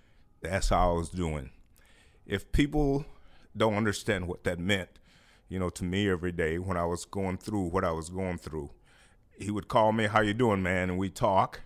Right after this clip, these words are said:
and next day he'd call. <laughs> And Pete being Pete, I got well, and I hadn't heard from him for a couple of days. So I said, "Man, what's," I called him. I said, "What's going on, man? I haven't heard from you."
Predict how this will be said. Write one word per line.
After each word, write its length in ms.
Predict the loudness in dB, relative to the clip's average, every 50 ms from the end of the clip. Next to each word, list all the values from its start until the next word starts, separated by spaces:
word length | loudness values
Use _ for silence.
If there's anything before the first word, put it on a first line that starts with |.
| -18 -20 -20 -20 _ -12
and 420 | -8 -6 -4 -4 -4 -4 -6 -6 -10 _ -14 -10
next 280 | -8 -8 -6 -6 -6 -4
day 160 | -2 0 0
he'd 100 | 0 -2
call. 460 | -2 -2 0 2 2 0 0 -4 -10 -16 _ _ _ -20 -20 -20 -20 -20 -20 _ _ -6
<laughs> 160 | -6 -2 2
And 380 | 4 4 4 4 2 -2 -4 -8 -12 _ -8 2
Pete 300 | 6 8 8 8 6 2 -2
being 260 | 0 0 0 0 -2
Pete, 420 | 2 2 2 4 2 0 -2 -6 -10 -20 _ -20 -20 -20 -20 -20 -20 -16 -14
I 100 | -12 -6
got 280 | 0 4 4 4 4 4
well, 520 | 4 4 4 4 4 2 0 -2 -6 -10 -16 _ _ _ _ _ _ _ -20 -20 -20 _ _ _ _ _ -8
and 140 | -6 -4 -4
I 80 | -2
hadn't 260 | -2 -2 -2 -2 -2 0
heard 280 | 2 4 4 4 2
from 240 | 2 0 0 2 2
him 80 | 0 -2
for 180 | -2 -4 -4
a 40 | -2
couple 280 | 0 -2 -2 -2 -2 -6
of 60 | -4
days. 280 | -2 -2 0 -2 -2 -4
So 80 | -4
I 80 | -6 -6
said, 160 | -8 -12 -10 -10
"Man, 180 | -10 -8 -8
what's," 160 | -8 -8 -6 -4
I 120 | -4 -4
called 300 | 0 2 2 4 4 4
him. 80 | 2 0
I 20 |
said, 140 | -2 -2 0
"What's 140 | 0 0 0
going 260 | 2 2 4 4 4
on, 200 | 4 4 4 4
man? 120 | 2 2 4
I 80 | 4
haven't 220 | 6 4 4 4 4
heard 180 | 2 2 2
from 140 | 0 -2 -4
you." 60 | -4